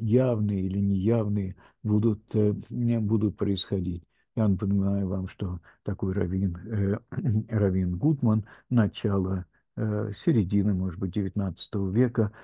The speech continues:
он сказал, что если в земле Израиля произо-, э, соберётся шестьсот тысяч евреев, то произойдут чудеса. Он сказал это за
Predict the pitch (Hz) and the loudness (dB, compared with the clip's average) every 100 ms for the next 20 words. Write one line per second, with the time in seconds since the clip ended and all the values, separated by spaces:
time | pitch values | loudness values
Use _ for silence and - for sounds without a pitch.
0 | - _ 117 107 - 107 98 117 120 117 | -20 _ 0 2 0 -2 0 0 0 -2
1 | 107 104 101 - 95 101 107 107 98 101 | -2 -2 -2 -4 -4 0 2 2 0 -2
2 | 107 107 101 92 95 95 95 - 120 113 | -2 -2 -2 -4 -4 -4 -6 -8 -6 -2
3 | 101 101 - 101 98 104 95 101 - 95 | -2 -6 -6 -2 0 0 -2 -6 -6 -8
4 | - 95 - 98 - - 98 117 160 151 | -4 -6 -4 -6 -6 -8 -6 -2 0 0
5 | 139 139 135 107 101 101 95 110 98 117 | 0 -2 0 -2 0 -2 -2 -2 -4 -8
6 | - - - - 143 - 95 104 117 110 | -8 -8 -8 -4 -6 -4 -4 -2 -2 -2
7 | 104 104 - - _ _ - 104 104 104 | -2 -6 -8 -20 _ _ -4 0 2 2
8 | 101 92 | 0 -4